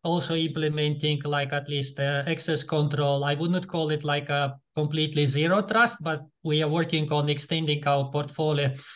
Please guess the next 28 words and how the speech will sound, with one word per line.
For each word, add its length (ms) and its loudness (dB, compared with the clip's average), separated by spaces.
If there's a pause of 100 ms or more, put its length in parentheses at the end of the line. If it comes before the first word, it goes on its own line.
(200)
And 140 0
of 80 -2
course, 260 2
we, 280 2
we 160 0
at 120 0
least 220 -2
making 340 0
sure 240 -2
that 200 -2
the 100 -2
customers 500 -2
can 220 -2
do 160 -2
it, 160 0
like, 240 -2
easily, 640 2 (240)
securely, 720 2
and 180 4
in 140 2
more 240 2
automatic 680 0
way. 380 0 (260)
Because 300 -2
like 200 0
I 80 0
said 300 0
previously, 680 0